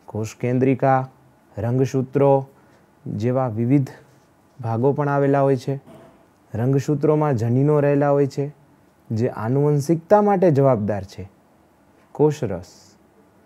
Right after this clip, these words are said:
કોષરસ પટલ અને કોષ કેન્દ્રની વચ્ચે આવેલા જેલી જેવા દ્રવ્યને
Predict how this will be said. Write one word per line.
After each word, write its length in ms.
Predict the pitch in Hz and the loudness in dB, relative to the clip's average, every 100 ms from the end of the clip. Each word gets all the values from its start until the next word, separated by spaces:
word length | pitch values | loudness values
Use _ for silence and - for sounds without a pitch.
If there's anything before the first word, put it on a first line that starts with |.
| _ _ _ _ - - - _ - | _ _ _ _ -20 -20 -20 _ -4
કોષરસ 560 | 147 175 208 233 240 - | 0 0 2 0 0 2
પટલ 340 | 160 117 107 - - | 2 2 -4 -8 -8
અને 220 | 120 120 123 | -6 -4 -2
કોષ 300 | 160 190 - | 0 0 0
કેન્દ્રની 520 | 202 202 196 180 165 | 0 2 2 2 2
વચ્ચે 420 | 139 131 - 214 | 2 -2 2 2
આવેલા 520 | 165 110 101 101 104 110 _ _ _ _ | 4 0 -2 -4 -6 -12 _ _ _ _
જેલી 460 | 113 95 117 143 202 | -6 -2 0 2 2
જેવા 320 | 170 180 175 | 4 4 4
દ્રવ્યને 580 | 147 123 135 180 139 | 2 2 2 0 0